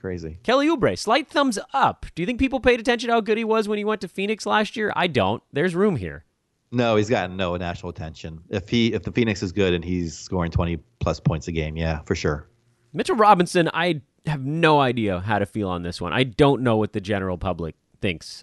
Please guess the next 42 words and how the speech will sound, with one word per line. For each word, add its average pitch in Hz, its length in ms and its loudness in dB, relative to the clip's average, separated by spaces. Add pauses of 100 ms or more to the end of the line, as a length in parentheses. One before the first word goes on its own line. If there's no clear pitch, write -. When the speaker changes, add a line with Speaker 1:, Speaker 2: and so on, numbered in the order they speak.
(100)
Speaker 2:
of 90 200 -2
Mitchell 87 240 -8
Rob-, 78 260 -8
like, 120 200 2
if 143 40 0
he 175 60 2
has 185 140 6
a 156 60 6
whole 156 180 4
season 135 420 -2
like 107 180 0
he 107 60 -8
did 104 180 0
the 101 100 -2
last 95 300 0
two 110 120 -4
months 95 260 -4
of 82 120 -10
last 85 320 -2
year, 120 220 -2 (440)
could 135 180 4
they 131 160 4
actually 107 380 0
give 92 240 -2
it 120 120 0
to 180 160 4
him? 240 260 2 (120)
Just 127 180 0
not 113 280 2
knowing 123 360 2
that 113 200 0
that's 104 260 0
what 110 140 0
he 113 80 0
was 110 160 0
already 110 400 2
doing. 123 440 0 (540)
Um, 117 540 0 (400)
I'm 277 80 -8
gonna 508 140 2
say 226 140 2
thumbs 131 380 -2